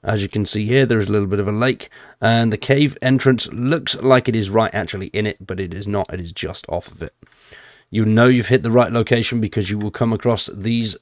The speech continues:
two dead dudes. When you find the two dead dudes a little bit further along, you will come across some wood, which is blocking your entrance. But bear in mind, this cave is absolutely massive. It is the biggest cave system that we've seen yet.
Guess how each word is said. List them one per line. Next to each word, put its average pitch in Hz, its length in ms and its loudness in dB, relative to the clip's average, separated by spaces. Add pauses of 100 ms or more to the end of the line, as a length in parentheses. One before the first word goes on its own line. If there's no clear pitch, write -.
two 117 320 -2
dead 104 360 0
dudes. 98 440 -4 (1160)
When 113 100 -4
you 113 80 -2
find 127 240 2
the 120 40 2
two 120 180 0
dead 110 240 0
dudes 135 380 0
a 107 60 -10
little 110 200 0
bit 104 140 -2
further 110 320 2
along, 160 400 6
you 113 120 -6
will 101 80 -4
come 101 200 -4
across 98 380 -4
some 98 240 -6
wood, 104 240 -2
which 101 160 -10
is 92 80 -10
blocking 90 380 -10
your 85 120 -10
entrance. - 540 -6 (460)
But 131 260 0
bear 127 200 4
in 123 80 4
mind, 120 200 2
this 117 120 -2
cave 117 260 2
is 107 100 0
absolutely 107 720 -2
massive. 107 600 -2
It 101 140 -8
is 101 120 -4
the 101 80 -8
biggest 139 380 -2
cave 131 220 0
system 117 340 -4
that - 160 -8
we've 95 140 -12
seen 107 340 -4
yet. 98 320 -4